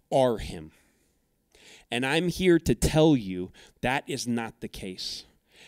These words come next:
Everybody in this room, that's why I made such a big deal about it earlier, is struggling with something, with something in their family, something in their personal life,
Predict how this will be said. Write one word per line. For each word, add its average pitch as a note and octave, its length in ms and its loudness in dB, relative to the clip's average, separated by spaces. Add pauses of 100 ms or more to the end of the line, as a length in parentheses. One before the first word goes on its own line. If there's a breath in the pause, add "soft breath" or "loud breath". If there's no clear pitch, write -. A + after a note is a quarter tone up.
(180 soft breath)
Everybody E3 840 0
in E3 220 2
this D3 260 2
room, C#3 220 4
that's G#2+ 160 -2
why C3+ 100 -4
I C3 40 -2
made C3+ 180 0
such C3 180 -2
a B2+ 60 -2
big D3 240 0
deal D#3 160 2
about C#3 240 2
it A#2+ 100 -2
earlier, A2 440 -2 (240 loud breath)
is C3+ 180 2
struggling F3 840 4
with A#2 200 6
something, - 760 2 (240 loud breath)
with B2 120 -4
something D#3 400 0
in B2+ 120 0
their G#2+ 160 -2
family, F3 480 2
something C3 400 2
in A2+ 80 0
their F#2+ 120 0
personal E3 520 2
life, E3 320 -2